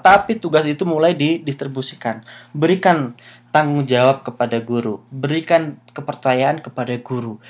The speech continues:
Jika guru itu diberikan tanggung jawab, diberikan kepercayaan, niscaya guru akan lebih meningkat,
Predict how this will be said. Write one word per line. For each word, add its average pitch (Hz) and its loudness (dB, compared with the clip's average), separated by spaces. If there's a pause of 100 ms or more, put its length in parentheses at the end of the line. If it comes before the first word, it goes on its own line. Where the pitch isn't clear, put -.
(220)
Jika 185 2
guru 156 -4
itu 151 0
diberikan 131 -2
tanggung 123 -2
jawab, 180 4
diberikan 131 -4
kepercayaan, 131 0
niscaya 131 2
guru 127 -4
akan 131 -4
lebih 160 -4
meningkat, 139 -2